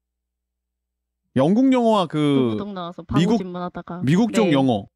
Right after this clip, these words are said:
Speaker 1: 이거 어떤 차이가 좀 있습니까? 간편하게 좀 알려줄 수 있나요?
Speaker 2: 음, 제가 애기 때야 뭐 이제 뭐 한국에 조기 교육 같은 거를 이제 하면 다들 미국식으로 영어를 배우잖아요.
Speaker 1: 네네네.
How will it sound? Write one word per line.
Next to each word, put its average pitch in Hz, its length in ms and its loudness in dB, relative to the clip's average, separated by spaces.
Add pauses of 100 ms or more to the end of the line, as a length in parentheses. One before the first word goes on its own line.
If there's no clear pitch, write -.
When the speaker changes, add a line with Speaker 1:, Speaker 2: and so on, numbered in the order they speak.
(580)
Speaker 1:
이거 170 140 0
어떤 226 200 2
차이가 208 220 0
좀 143 100 -2
있습니까? 113 320 -6
간편하게 165 460 -2
좀 151 120 -6
알려줄 131 200 0
수 139 100 -4
있나요? 110 240 -2 (2500)
Speaker 2:
음, 226 800 -12 (380)
제가 220 320 -8 (240)
애기 247 320 -4
때야 208 280 -6
뭐 175 180 -8
이제 165 280 -8 (120)
뭐 165 200 -4
한국에 247 520 -6
조기 202 280 -12
교육 175 240 -12
같은 - 320 -18
거를 175 320 -18
이제 - 200 -20
하면 190 260 -14
다들 170 300 -14
미국식으로 175 1120 -14
영어를 165 200 -8
배우잖아요. 180 540 -8
Speaker 1:
네네네. 107 440 0